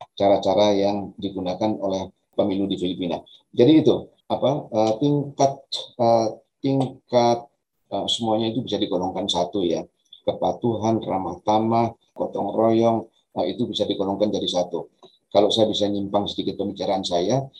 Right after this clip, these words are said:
itulah ciri-ciri kekuatan masyarakat Filipina, sehingga itu mendukung juga dari, eh, andalan, eh, sektor ekonomi,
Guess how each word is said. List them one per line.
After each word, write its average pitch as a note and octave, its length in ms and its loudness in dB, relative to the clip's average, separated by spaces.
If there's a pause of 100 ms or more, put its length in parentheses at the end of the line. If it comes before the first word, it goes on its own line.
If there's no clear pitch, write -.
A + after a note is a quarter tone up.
(320)
itulah D#3 420 2
ciri-ciri A#2 540 2
kekuatan G#2+ 480 0 (160)
masyarakat G2+ 420 -2
Filipina, F#2 540 -4 (400)
sehingga C3 320 4
itu D3 240 0
mendukung B2+ 480 2
juga C#3 420 2 (640)
dari, A2+ 760 4 (420)
eh, - 140 0
andalan, C3+ 960 2
eh, B2+ 160 -4
sektor A#2+ 400 -4
ekonomi, A#2+ 800 2